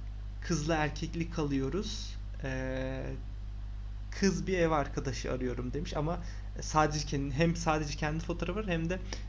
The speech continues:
evde sadece oturan oymuş. Yani erkek, sadece erkek oturuyormuş evde ama kızla erkek kalınıyormuş. Ara sıra kız geliyormuş güya.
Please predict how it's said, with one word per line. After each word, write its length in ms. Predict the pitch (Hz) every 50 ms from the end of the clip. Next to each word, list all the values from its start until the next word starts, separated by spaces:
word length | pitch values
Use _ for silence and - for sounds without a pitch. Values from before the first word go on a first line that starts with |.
| - - -
evde 260 | 156 156 160 156 170
sadece 460 | 170 - 185 180 180 170 165 156 165
oturan 380 | 151 147 - - - 202 202 208 - - - - - - -
oymuş. 480 | 165 160 156 143 131 120 117 - - 135
Yani 160 | 127 127 123
erkek, 420 | 127 135 135 135 - 147 - -
sadece 340 | - - 156 156 147 156 175
erkek 320 | 165 160 156 - 165 -
oturuyormuş 480 | 147 139 - - 139 123 120 117 113 -
evde 220 | 120 - - -
ama 220 | 143 151 175 190 170
kızla 260 | - 165 - - 160
erkek 360 | 139 127 - - 131 - -
kalınıyormuş. 360 | - 131 120 120 117 113 -
Ara 200 | - 147 147 147
sıra 260 | 147 - - 156 165 170
kız 200 | - 147 135 127
geliyormuş 540 | 135 135 127 127 123 117 113 113 - -
güya. 320 | - 127 120 117 110 110